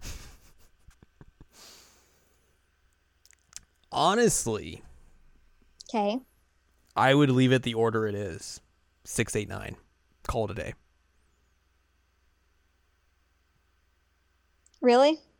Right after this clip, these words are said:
Speaker 2: Mm-hmm. Nine is great. I think I like eight just a smidge more. So, like, like, similar to how you are.
Speaker 1: Yeah, I like eight a lot m-,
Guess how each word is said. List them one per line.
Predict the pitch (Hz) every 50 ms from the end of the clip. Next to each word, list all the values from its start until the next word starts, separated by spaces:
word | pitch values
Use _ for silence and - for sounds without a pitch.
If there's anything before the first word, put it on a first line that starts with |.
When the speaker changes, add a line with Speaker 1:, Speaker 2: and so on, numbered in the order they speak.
| _ _ _ _ _ _
Speaker 2:
Mm-hmm. | 120 110 113 107 113 - _ _ _ _ _ _ _ _ _ _ _ _ _ _ _ _ _ _ _ _ _ _ _ _ _ _ _ _ _ _ _ _ _ _ _ _ _ _ _ _ _ _ _ _ _ _ _ _ _ _ _ _ _ _ _ _ _ _ _ _ _ _ _ _ _ _ _ _ _ _ _ _ _ _ _ _ _ _ _ _ _ _ _ _ _ _ _ _
Nine | 123 123 143 165 180
is | 175 147
great. | 127 - 139 143 143 143 143 143
I | 113 113
think | 107 - - 143 147 - -
I | 123
like | 123 120 120 123 123 123 -
eight | 131 123 120 117 113
just | - - 110 - -
a | 107
smidge | 101 - - - - - 113 120 135 135 131
more. | 117 113 107 104 98 98 104
So, | 104 - 107
like, | 110 107 110 - 117
like, | 127 123 113 -
similar | - - 139 131 123 120 117
to | 113
how | 113 117
you | 107 107 104
are. | 104 98 92 90 90 - - - - _ _ _
Speaker 1:
Yeah, | - 247 240 208 208
I | 220
like | 233 247 277 -
eight | 262 240 226
a | 220
lot | 214 208 208 190 -
m-, | 214